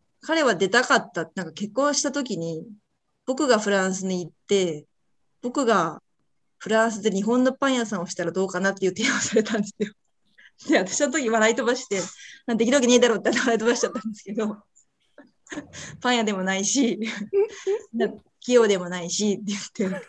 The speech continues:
Speaker 1: 「だったら私が帰って、私が仕事を見つけた方が早いわ」って言って、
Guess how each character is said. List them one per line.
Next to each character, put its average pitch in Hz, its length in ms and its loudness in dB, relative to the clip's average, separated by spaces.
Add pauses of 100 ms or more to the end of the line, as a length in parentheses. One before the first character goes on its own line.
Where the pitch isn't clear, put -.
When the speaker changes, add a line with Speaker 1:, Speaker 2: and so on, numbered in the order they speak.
(200)
Speaker 1:
「だ 247 80 2
っ 247 40 -2
た 269 100 0
ら 240 60 6
私 226 300 2
が 233 120 4
帰 254 140 -2
っ 226 140 4 (140)
て、 359 120 2
私 247 280 2
が 208 120 2
仕 208 120 -8
事 202 220 -4
を 196 40 0
見 196 80 -4
つ 190 60 -12
け 196 80 -6
た 196 100 -2
方 202 120 -2
が 170 60 -8
早 175 220 -4
い 165 80 -6
わ」 196 160 0
っ - 40 -4
て 208 120 -14
言 175 100 -2
っ 170 40 -14
て、 170 380 -6